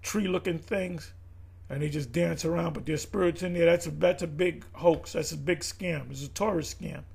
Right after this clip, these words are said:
Mainly, mainly in, like, Nigeria and, I believe, Ghana. You know, there's videos on it where it dances around and they take the, take the top off, and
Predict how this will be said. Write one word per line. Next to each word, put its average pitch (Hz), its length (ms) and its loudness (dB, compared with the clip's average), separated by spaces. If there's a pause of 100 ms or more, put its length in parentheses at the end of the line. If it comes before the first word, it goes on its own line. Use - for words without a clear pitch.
(1120)
Mainly, 165 640 0
mainly 170 420 0
in, 151 100 0
like, 147 200 -6
Nigeria 151 760 2 (180)
and, 143 200 -6
I 139 60 -6
believe, 139 400 -4
Ghana. 170 380 0 (1700)
You 170 100 -4
know, 156 80 2
there's 156 140 2
videos 156 460 2
on 151 160 2
it 135 80 -2
where 131 200 0
it 120 120 -8
dances 147 340 -4
around 151 400 -2
and 139 80 -6
they 139 200 -8
take 190 220 -4
the, 147 100 -8 (560)
take 170 220 2
the - 60 -10
top 160 340 0
off, 156 240 0
and 151 120 -6